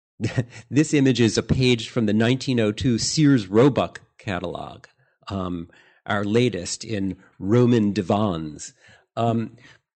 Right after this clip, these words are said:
but I wanted to show you, um, something I found along the way, a piece of furniture called the canapé à confident. So what we're looking at here is a large,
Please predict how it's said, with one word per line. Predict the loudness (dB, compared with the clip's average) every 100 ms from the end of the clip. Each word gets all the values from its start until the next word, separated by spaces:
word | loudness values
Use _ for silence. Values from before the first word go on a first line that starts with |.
| _
but | 0 0 2
I | 2
wanted | 4 4 2 2
to | -2
show | -2 0 4 4
you, | 4 4 4 4 0 -10 _ -20 -6
um, | 0 0 -2
something | -2 0 2 2
I | 0
found | 0 -2
along | 0 0 -2
the | -4
way, | -4 -4 -6 -12 _ _ _ -10
a |
piece | -8 -4 -4 -2
of | -4
furniture | -2 -2 -2 -4 -6 -4 -4 -6 _ _ _ -12
called | -2 2 2 0
the | -8
canapé | -6 -2 0 0 -2 -2 -2
à | -4 -8
confident. | -6 -8 -6 -8 -6 -10 -12 _ _ _ _ -20 _
So | -2 2 2 0 -8
what | -2 2 4
we're | 4
looking | 4 2 0
at | -2
here | 0 0 2 0 -2
is | 0 0 -2 -10 -16 _ _ _
a | -2
large, | 0 2 4 6 6 4 2 -4 -12